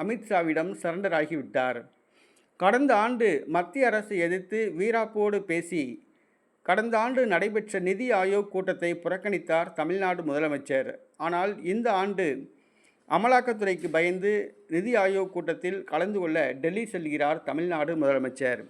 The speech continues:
அமலாக்கத்துறையிடம் தமிழ்நாடு முதலமைச்சர் சரண்டர் ஆகிவிட்டதாக கூறப்படுகிறது.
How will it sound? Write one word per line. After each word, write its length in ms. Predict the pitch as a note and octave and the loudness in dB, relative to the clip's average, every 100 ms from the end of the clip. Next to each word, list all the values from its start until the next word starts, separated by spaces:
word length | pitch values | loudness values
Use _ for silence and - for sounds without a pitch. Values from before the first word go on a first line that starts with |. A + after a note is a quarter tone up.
| _ _ _ _ _ _ _ _ _ _ _ - | _ _ _ _ _ _ _ _ _ _ _ -4
அமலாக்கத்துறையிடம் 960 | D#3+ C4 D4 C#4 - G3+ F#3 F3+ G#3+ F#3+ | 0 2 2 2 0 0 0 0 -4 -2
தமிழ்நாடு 480 | - G#3+ B3 A3+ A3 | -2 0 0 0 0
முதலமைச்சர் 760 | F3 F#3 F3+ D3+ F3 F#3 F#3 - | 0 2 2 0 2 0 0 -2
சரண்டர் 380 | E3+ G3 A3+ F3+ | -2 0 2 2
ஆகிவிட்டதாக 800 | D#3+ E3+ C#3+ D3 D3 D3 F#3 F#3 | 0 -2 -4 0 2 2 0 0
கூறப்படுகிறது. 1000 | F3+ F3+ D#3 C#3 B2+ A#2+ A#2+ A#2+ A2+ _ | 0 -2 -2 -2 -2 -2 -4 -6 -8 _